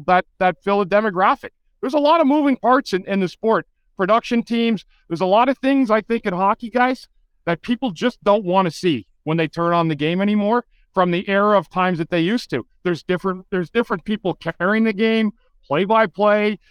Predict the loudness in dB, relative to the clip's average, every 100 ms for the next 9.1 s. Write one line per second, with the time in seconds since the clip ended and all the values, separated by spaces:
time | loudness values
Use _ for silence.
0 | _ -2 0 2 2 0 -2 -6 -4 -4
1 | -2 -2 -2 -2 -2 0 2 2 0 -2
2 | -2 -2 -4 -2 0 0 -6 _ _ 0
3 | 0 2 2 2 0 0 0 2 2 2
4 | 2 2 2 0 0 0 -2 0 0 0
5 | -4 0 -4 0 -2 -2 -4 -2 0 0
6 | -4 _ _ _ _ -6 -2 -2 0 -2
7 | -2 -2 -4 -2 -4 0 -4 0 -2 -2
8 | -2 0 2 4 2 0 0 0 0 -2